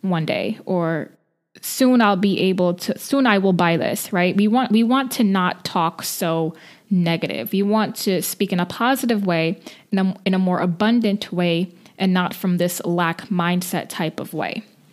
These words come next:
Okay, another sentence that you can use. A lot of people say,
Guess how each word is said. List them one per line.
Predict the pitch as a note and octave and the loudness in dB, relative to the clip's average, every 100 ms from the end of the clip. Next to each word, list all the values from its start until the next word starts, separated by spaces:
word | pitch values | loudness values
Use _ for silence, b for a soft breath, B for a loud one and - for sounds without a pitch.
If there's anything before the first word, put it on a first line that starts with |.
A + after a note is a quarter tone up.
| _ - _ _ - - | _ -20 _ _ -14 -8
Okay, | - G3 E3+ | -2 0 0
another | F#3+ G3 G3+ G3 - - _ | 2 2 2 0 -2 -10 _
sentence | - - F3+ F3+ F#3+ F3+ | -8 -2 -2 0 -2 -4
that | F3+ D#3 | -4 -4
you | F#3 | -4
can | F3+ F#3+ | -4 -4
use. | F3 F3 E3+ - | -2 0 -2 -2
A | |
lot | G#3 | -2
of | D4+ | -2
people | B3+ A#3+ | -2 -2
say, | G#3 G3 F#3 | -2 0 -2